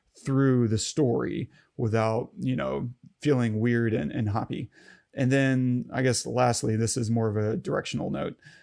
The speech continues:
Um, and they do this really well throughout the film, but I love this scene at the end, that same scene that you were talking about where Jenny's like, "Ah,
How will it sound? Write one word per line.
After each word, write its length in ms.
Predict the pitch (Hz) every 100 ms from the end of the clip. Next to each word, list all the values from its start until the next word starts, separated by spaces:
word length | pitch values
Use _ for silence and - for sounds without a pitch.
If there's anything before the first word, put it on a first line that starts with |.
| _ -
Um, 400 | 117 117 - 95
and 100 | 147
they 80 | 170
do 120 | 156
this 220 | 127 -
really 200 | 147 131
well 180 | 117 113
throughout 240 | - -
the 60 | -
film, 280 | - 131 131 - - -
but 380 | 113 117 113 - - - 139
I 100 | 127
love 260 | 170 170
this 200 | 175 -
scene 200 | - 180
at 80 | 151
the 180 | 131 131
end, 340 | 131 120 113
that 140 | - 127
same 220 | 165 156
scene 200 | - 156
that 100 | 123
you 80 | 120
were 80 | 117
talking 260 | 131 117
about 360 | 113 113 117 -
where 220 | 117 113
Jenny's 440 | 107 117 110 110 -
like, 160 | -
"Ah, 300 | - - -